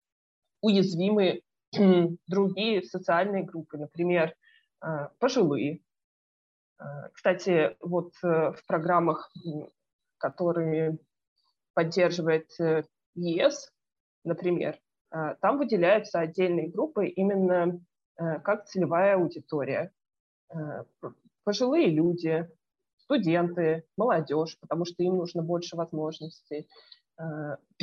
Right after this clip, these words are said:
и, и, и так далее. То есть, э, здесь также вопрос в том, мы на чём основываемся? На уязвимости? Э, если мы говорим изначально об уязвимости, то,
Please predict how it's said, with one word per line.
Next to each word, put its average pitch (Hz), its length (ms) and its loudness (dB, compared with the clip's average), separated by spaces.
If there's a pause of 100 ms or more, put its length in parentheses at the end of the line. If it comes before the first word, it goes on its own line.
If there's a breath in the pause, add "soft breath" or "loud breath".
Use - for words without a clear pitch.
и, 170 680 4
и, 202 360 -2
и 196 60 -6
так 202 160 -2
далее. 151 460 0
То 180 80 -6
есть, 170 320 -6
э, 175 180 -2
здесь 208 380 -4 (400 soft breath)
также 214 260 0
вопрос 233 440 2
в - 60 -20
том, 202 300 0 (200)
мы 208 360 0 (400)
на 196 200 0
чём 220 220 2
основываемся? 160 960 -2
На 185 420 2
уязвимости? 196 1000 0 (360)
Э, 165 320 0
если 196 320 0
мы 208 140 2
говорим 208 540 2 (180)
изначально 208 920 0
об 180 220 0 (100)
уязвимости, 185 1000 -2 (600)
то, 190 480 4